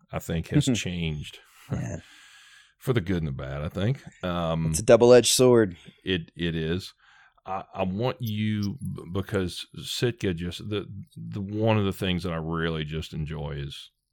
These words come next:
Speaker 1: um, how you, I Get Ducks, your, your Instagram handle, and
Speaker 2: Mm-hmm.
Speaker 1: Sitka uses their social media for positive, 'cause there's,
Speaker 2: Thank you.
Speaker 1: there's, there's negative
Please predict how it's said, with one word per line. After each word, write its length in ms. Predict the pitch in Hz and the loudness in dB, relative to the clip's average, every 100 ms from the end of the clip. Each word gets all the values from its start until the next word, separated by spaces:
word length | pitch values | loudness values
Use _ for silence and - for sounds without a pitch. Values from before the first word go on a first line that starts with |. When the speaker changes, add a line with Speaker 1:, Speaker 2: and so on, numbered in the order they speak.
| _ _ | _ _
Speaker 1:
um, 440 | 71 58 62 58 - _ _ _ _ _ - | -14 -14 -14 -16 -18 _ _ _ _ _ -8
how 560 | 90 80 78 73 78 _ _ _ _ _ _ _ - | -8 -6 -4 -4 -8 _ _ _ _ _ _ _ -14
you, 680 | 95 87 90 92 76 73 98 - _ _ - | -6 -2 0 0 0 -4 -8 -14 _ _ -8
I 160 | 90 | -6
Get 300 | 82 82 73 | -4 -6 -8
Ducks, 440 | 76 73 - - - _ _ _ _ | -10 -12 -14 -20 -20 _ _ _ _
your, 300 | - 82 82 82 | -6 -4 -4 -4
your 320 | 82 85 82 | -2 -2 -4
Instagram 560 | 80 - 82 78 76 | -6 -8 -10 -8 -8
handle, 320 | 76 76 78 - _ _ - _ _ | -10 -10 -12 -16 _ _ -20 _ _
and 160 | 82 85 | -4 -4
Speaker 2:
Mm-hmm. 180 | - 85 98 | -2 -2 -2
Speaker 1:
Sitka 260 | 82 69 - _ _ _ _ - | -2 -4 -8 _ _ _ _ -6
uses 680 | 85 90 95 85 80 - | -2 0 0 -2 -6 -6
their 160 | 85 78 | -4 -4
social 480 | - 87 82 - 78 | -4 -4 -4 -4 -4
media 520 | 76 76 73 71 69 _ _ _ _ _ | -4 -4 -6 -8 -12 _ _ _ _ _
for 600 | - 87 78 73 69 - _ _ _ _ _ | -8 -4 -4 -4 -6 -10 _ _ _ _ _
positive, 680 | - 82 80 78 82 - - | -10 -6 -6 -8 -12 -14 -6
'cause 180 | 110 82 | -4 -2
there's, 260 | 90 82 - _ - - - _ _ | -2 -2 -6 _ -20 -20 -20 _ _
Speaker 2:
Thank 180 | 95 92 | -6 -2
you. 80 | 98 | 2
Speaker 1:
there's, 240 | 92 85 | 0 0
there's 260 | - 87 78 | -6 -4 -2
negative 500 | 82 85 87 90 | -2 0 0 -2